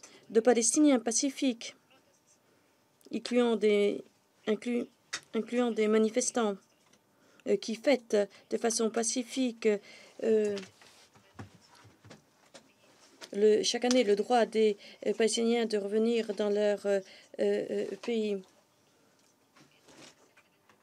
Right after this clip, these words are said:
Nous voulons,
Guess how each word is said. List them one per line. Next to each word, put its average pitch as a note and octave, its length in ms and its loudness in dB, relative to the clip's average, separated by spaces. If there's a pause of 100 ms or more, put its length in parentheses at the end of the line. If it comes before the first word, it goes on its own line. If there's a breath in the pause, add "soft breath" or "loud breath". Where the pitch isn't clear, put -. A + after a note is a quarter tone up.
(2250)
Nous A3+ 540 -2
voulons, B3+ 680 0